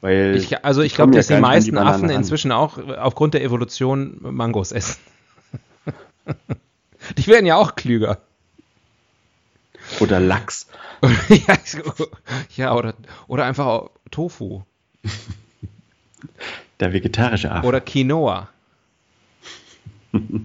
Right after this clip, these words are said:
Speaker 2: Ja.
Speaker 1: Das Gold der Inka.
Speaker 2: Stadtaffen sind das dann.
Speaker 1: Oder halt auch Schmusis.
Speaker 2: Ja.
Speaker 1: Essen Affen Schmusis? Eigentlich schon, ne?
Speaker 2: Also ich sag mal so: egal was du isst,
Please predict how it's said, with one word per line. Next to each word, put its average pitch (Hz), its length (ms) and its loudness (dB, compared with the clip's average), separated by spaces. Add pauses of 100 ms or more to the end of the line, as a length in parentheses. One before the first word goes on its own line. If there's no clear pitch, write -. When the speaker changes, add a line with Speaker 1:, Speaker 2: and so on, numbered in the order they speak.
(880)
Speaker 2:
Ja. 107 240 -6 (240)
Speaker 1:
Das 92 240 0
Gold 107 240 4
der - 100 2
Inka. 85 480 2 (140)
Speaker 2:
Stadtaffen 95 600 -8 (800)
sind 87 140 -16
das 87 140 -18
dann. 87 220 -18 (1080)
Speaker 1:
Oder 110 180 2
halt 110 140 0
auch 113 160 0
Schmusis. 85 580 -2 (680)
Speaker 2:
Ja. - 80 0
Speaker 1:
Essen 107 240 0
Affen 110 260 2
Schmusis? 135 600 0 (220)
Eigentlich 120 320 -2
schon, 139 220 0
ne? 98 240 -4 (1400)
Speaker 2:
Also 107 280 -4
ich 104 100 -8
sag 131 240 -4
mal 110 100 -2
so: 98 340 -2 (560)
egal 127 320 0
was 123 140 0
du 110 100 -6
isst, 98 400 -10